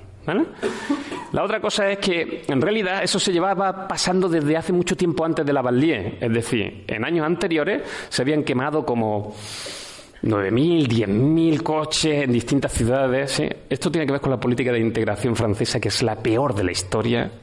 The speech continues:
Nosotros, como no tenemos, no hay que decir que es la peor, simplemente no la tenemos,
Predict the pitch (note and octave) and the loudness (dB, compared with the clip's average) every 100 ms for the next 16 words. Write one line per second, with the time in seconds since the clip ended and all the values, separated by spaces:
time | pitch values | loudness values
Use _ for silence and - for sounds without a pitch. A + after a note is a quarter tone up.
0 | - - A2 G#2+ - - G#2 G2+ G#2+ G#2+ | -20 -6 -2 -2 -2 -2 0 0 0 0
1 | G#2 F2+ F2+ F2+ F#2 G2+ F#2 G2+ - G2 | 2 0 0 0 0 -2 -2 -4 -2 -2
2 | G2+ B2+ - - F#2 G#2 F#2+ F#2 F#2+ G2 | -2 -2 -2 -4 -2 -2 0 -2 -2 -2
3 | B2 B2+ | 0 0